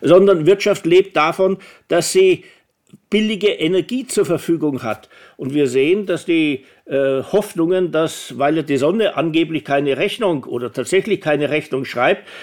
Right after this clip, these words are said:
äh, dass, äh, grüne und, äh, sich selbst erneuernde Energiequellen unsere Energie billig machen, dass die getrogen haben, müsste also eine vernünftige Energiepolitik als Basis von Wirtschaftspolitik inzwischen auf die Kernkraft setzen.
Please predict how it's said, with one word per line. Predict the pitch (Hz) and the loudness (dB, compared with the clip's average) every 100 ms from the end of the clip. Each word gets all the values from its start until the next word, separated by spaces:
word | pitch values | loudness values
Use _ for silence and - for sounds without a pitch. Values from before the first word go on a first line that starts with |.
| - - | -16 2
äh, | 147 147 | 4 4
dass, | 165 160 - | 2 0 -2
äh, | 135 131 | 0 0
grüne | - 180 220 208 190 | 4 4 6 4 2
und, | 151 151 135 - 151 | 0 -2 -4 -6 -2
äh, | 135 135 127 131 131 - - - | 0 0 -2 -6 -8 -14 -20 -12
sich | - 190 160 | -2 -2 2
selbst | 175 196 - | 2 2 0
erneuernde | 151 156 165 196 180 170 | -2 2 4 2 2 0
Energiequellen | 160 160 - 190 202 180 185 190 | 0 -2 -4 -8 -6 0 4 2
unsere | 180 185 202 170 160 170 160 | 2 0 2 0 0 0 0
Energie | 160 165 143 139 | -2 -2 -2 -4
billig | 208 247 165 | -2 -2 -2
machen, | 156 151 151 | -4 -4 -4
dass | 139 - | -6 -6
die | 160 | -4
getrogen | 143 - 208 254 165 | -4 0 0 2 -2
haben, | 110 131 185 - - - | -2 -2 -4 -8 -20 -2
müsste | 160 208 - 160 | 2 2 2 0
also | 156 170 | 0 0
eine | 151 156 | -2 -2
vernünftige | 139 143 180 - 196 175 180 | -2 -2 -2 -2 0 2 0
Energiepolitik | - 143 151 131 175 165 190 180 202 196 | 0 -2 -2 -2 -4 -2 -2 -2 -4 -4
als | 139 - | -4 -2
Basis | 139 147 160 139 | -2 0 -2 -4
von | 127 | -4
Wirtschaftspolitik | 135 147 175 - - 175 165 180 | -4 -2 -4 -4 -4 -2 0 -2
inzwischen | 156 151 160 - | -4 -2 -4 -2
auf | 160 | -4
die | - 170 | -4 -2
Kernkraft | 208 254 - 156 - | 0 0 0 0 0
setzen. | 156 - 135 | -2 -2 -6